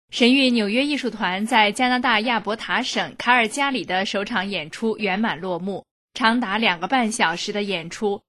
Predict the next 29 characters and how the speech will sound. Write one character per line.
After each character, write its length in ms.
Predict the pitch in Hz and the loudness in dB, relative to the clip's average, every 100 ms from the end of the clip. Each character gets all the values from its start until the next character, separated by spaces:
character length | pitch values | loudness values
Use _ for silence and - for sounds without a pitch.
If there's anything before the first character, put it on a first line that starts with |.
| _ | _
掌 280 | - 247 220 | 0 2 2
声、 340 | - 277 262 277 | 2 2 2 0
笑 320 | - 285 220 | 0 2 2
声 340 | - 247 240 | 0 0 2
与 200 | 226 220 | 2 0
惊 280 | 226 311 302 | -2 -4 -4
呼 140 | 269 | -4
声 320 | 240 240 214 220 | -2 0 0 -2
不 180 | 156 | -6
断。 300 | 165 196 151 - _ _ _ _ _ - | -4 -4 -4 -10 _ _ _ _ _ 2
亚 200 | 269 262 | 4 6
省 300 | 262 220 214 | 4 2 2
第 140 | 247 | 0
三 240 | 294 277 | 2 2
大 180 | 277 233 | 4 2
城 260 | 226 196 196 | 2 -4 -4
市 280 | - 240 214 | 0 2 4
麦 200 | 240 208 | 4 2
迪 140 | 214 | -2
森 260 | 226 247 254 | -2 0 0
汉 220 | 294 240 | 0 0
特 180 | 240 214 | 0 -4
市 220 | - 226 | -2 -2
长 260 | 202 165 - | -2 -2 0
闹 200 | 247 208 | 2 2
姆 200 | 185 175 | -2 -6
布 160 | 247 | -4
什 180 | 233 - | -2 0
尔 260 | 196 165 | 2 0